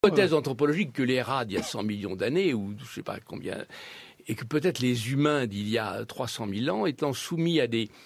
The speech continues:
situations de famine, des situations géologiques, géothermiques, des situations d'agression, avaient mis en, en, en marche des, des,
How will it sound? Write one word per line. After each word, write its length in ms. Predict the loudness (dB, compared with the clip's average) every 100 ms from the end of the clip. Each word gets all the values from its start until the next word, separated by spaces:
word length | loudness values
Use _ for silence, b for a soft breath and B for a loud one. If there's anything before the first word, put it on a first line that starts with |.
| B B B
situations 840 | -14 -12 -4 -2 -2 -2 0 0 -2 B B B B _ -20 -16
de 160 | -12
famine, 760 | -8 0 2 4 4 4 4 2
des 80 | -2
situations 540 | -6 -8 -8 -6 -8
géologiques, 840 | -6 -4 -4 -4 -4 -6 -4 -6
géothermiques, 1000 | -6 -8 -6 -4 -4 -4 -2 -2 -2 -4
des 140 | -6 -8
situations 580 | -8 -8 -8 -6 -8
d'agression, 840 | -8 -8 -4 -4 -4 -2 0 2 -2 B B B B B B B
avaient 380 | -6 0 0 -2 -10
mis 340 | -4 2 4 4
en, 120 | 2
en, 340 | -2 -8 -6
en 120 | -4 -2
marche 360 | -4 -6 -12 -10
des, 360 | -8 -8 -10 -16 _
des, 340 | -18 -16 -16